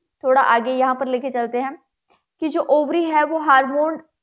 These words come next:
रिलीज करती है, तो इसके function लिख लेते हैं। उस दौरान हम पढ़ेंगे कि ये कौन कौन से हार्मोन जो है वो रिलीज करती है। Functions of ovaries,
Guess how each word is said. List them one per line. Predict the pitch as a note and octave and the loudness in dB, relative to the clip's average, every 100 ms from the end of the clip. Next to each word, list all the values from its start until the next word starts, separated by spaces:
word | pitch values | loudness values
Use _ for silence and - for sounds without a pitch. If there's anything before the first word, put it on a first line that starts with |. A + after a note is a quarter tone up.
| - | -12
रिलीज | A#3 B3+ C4 C4+ - | -6 -4 -2 -4 -2
करती | A#3+ A3 A3 | -2 -2 -6
है, | G#3+ | -6
तो | C#4 | -8
इसके | C#4 D#4+ | -8 -8
function | D4+ D4 D4 D#4 | -6 -6 -6 -8
लिख | C#4+ C#4+ | -8 -4
लेते | C#4+ C4+ | -2 -2
हैं। | C#4+ D4+ - _ _ | -4 -6 -12 _ _
उस | C#4 - | -16 -4
दौरान | C#4 C4+ C4 D4 | 2 4 4 0
हम | C#4 | -4
पढ़ेंगे | C4 B3+ C4 C#4 | -2 -2 -2 -4
कि | C#4+ | -8
ये | D#4+ | -10
कौन | D#4+ D#4+ E4 | -6 -6 -4
कौन | D#4+ C#4+ | -6 -6
से | C#4+ | -6
हार्मोन | C#4+ B3 A#3+ B3+ C#4 | -2 0 0 -2 -6
जो | C#4 | -4
है | C#4 A#3 | -2 -2
वो | B3 E4+ _ _ _ _ _ _ | -2 -10 _ _ _ _ _ _
रिलीज | C4+ D4 D#4 C#4+ - | -4 0 -2 -2 -4
करती | A3 A3 A3+ | -4 -4 -8
है। | A3 | -6
Functions | A3 C4+ C#4 E4+ D#4 E4 | -4 -6 -6 -8 -10 -2
of | D4 C#4 E4 - _ _ _ _ _ _ _ _ _ _ _ _ _ _ _ _ _ _ _ _ _ _ _ _ _ _ _ - | 0 0 -2 -12 _ _ _ _ _ _ _ _ _ _ _ _ _ _ _ _ _ _ _ _ _ _ _ _ _ _ _ 0
ovaries, | C#4 A#3+ A3+ A3 | 2 2 -2 -8